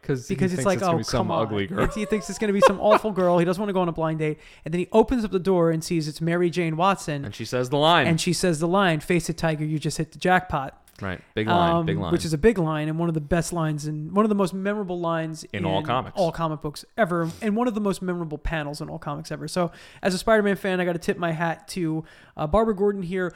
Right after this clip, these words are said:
Speaker 2: who is much more Mary Jane Watson in this show than she is in the comic books.
Speaker 1: Than she is really anywhere else.
Speaker 2: Anywhere
Speaker 1: And
Speaker 2: else.
Speaker 1: actually, this was something I wasn't sure about until you actually sent me this picture
Speaker 2: Yeah.
Speaker 1: today
Speaker 2: Yep.
Speaker 1: of what Mary Jane looked like in that first appearance, and I was like, "Oh, he's definitely going for a Mary Jane thing." I will say this.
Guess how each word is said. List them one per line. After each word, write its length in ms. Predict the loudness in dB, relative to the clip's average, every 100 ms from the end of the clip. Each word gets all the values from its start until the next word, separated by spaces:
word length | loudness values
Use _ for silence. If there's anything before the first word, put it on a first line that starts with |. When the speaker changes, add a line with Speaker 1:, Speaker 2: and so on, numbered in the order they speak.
| -6
Speaker 2:
who 140 | -2 -2
is 120 | 0
much 320 | -2 -2 -2
more 320 | -2 0 0
Mary 300 | 2 2 2
Jane 240 | 2 0 2
Watson 460 | 2 0 -2 -6 -4
in 180 | -2 0
this 120 | -2
show 300 | 0 0 0
than 160 | 0
she 200 | -2 -4 -4
is 260 | -4 -4
in 40 | -6
the 60 |
comic 300 | -10 -14 -16
books. 320 | -16 -14 -4
Speaker 1:
Than 160 | 2 2
she 160 | 2 0
is 160 | 0
really 320 | 4 6 6
anywhere 320 | 6 4 4 4
else. 140 | 2
Speaker 2:
Anywhere 200 | 0 0
Speaker 1:
And 120 | 4
Speaker 2:
else. 40 | 4
Speaker 1:
actually, 180 | 2 -2
this 160 | -2
was 100 | -2
something 260 | -2 -2 0
I 40 |
wasn't 300 | 2 0 -2
sure 200 | -4 -2
about 240 | 4 4 4
until 240 | 0 0
you 460 | 0 0 2 4 4 2
actually 400 | 0 0 -4 -2
sent 240 | -2 -2
me 80 | 0
this 160 | 0 0
picture 380 | -4 -4 -8 -6
Speaker 2:
Yeah. 40 |
Speaker 1:
today 260 | -4 -2 -2
Speaker 2:
Yep. 80 | -4
Speaker 1:
of 80 | -4
what 120 | -2
Mary 180 | 0 0
Jane 180 | -2 -2
looked 160 | -4 -4
like 220 | -6 -4
in 60 |
that 140 | -6 -6
first 240 | -6 -6
appearance, 420 | -6 -6 -6 -8 -6
and 80 |
I 60 | -6
was 120 | -4
like, 120 | -6 -8 -16 -20 -20 -8 0
"Oh, 240 | 2 2
he's 380 | 0 -2 -2 2
definitely 300 | 2 2 -4
going 180 | -4 -4
for 100 | -4
a 40 |
Mary 160 | -4 -4
Jane 180 | -6
thing." 160 | -6 0
I 60 | 2
will 120 | 4
say 140 | 4
this. 260 | 4 2